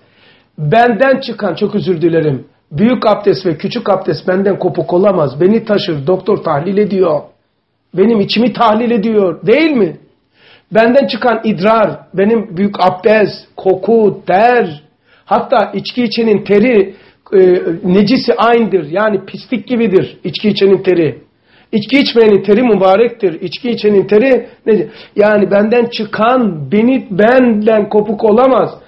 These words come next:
Ha, çıktı mı? Girdi mi, yığıldı mı bir yere? Seninkisini de koy, onu da koy. İşte bu benden, senden, ondan, şundan, geçmiş, geleceği yok onun. Zaman mı? O bütünlüğünün, o yekünlerinin bütünlüğünün adı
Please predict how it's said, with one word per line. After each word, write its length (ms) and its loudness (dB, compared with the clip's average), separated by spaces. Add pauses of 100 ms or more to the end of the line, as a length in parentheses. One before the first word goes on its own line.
Ha, 240 -4 (220)
çıktı 340 0
mı? 180 2 (800)
Girdi 260 2
mi, 140 4
yığıldı 320 4
mı 160 2
bir 120 2
yere? 360 -2 (120)
Seninkisini 500 -2
de 120 2
koy, 220 -4 (100)
onu 220 2
da 120 2
koy. 240 -2 (320)
İşte 440 0
bu 280 4
benden, 380 2
senden, 580 -2
ondan, 400 2
şundan, 540 0
geçmiş, 380 -2
geleceği 360 2
yok 220 2
onun. 200 2
Zaman 300 0
mı? 140 0 (420)
O 320 4
bütünlüğünün, 1120 2 (420)
o 240 6
yekünlerinin 920 0
bütünlüğünün 600 2
adı 560 2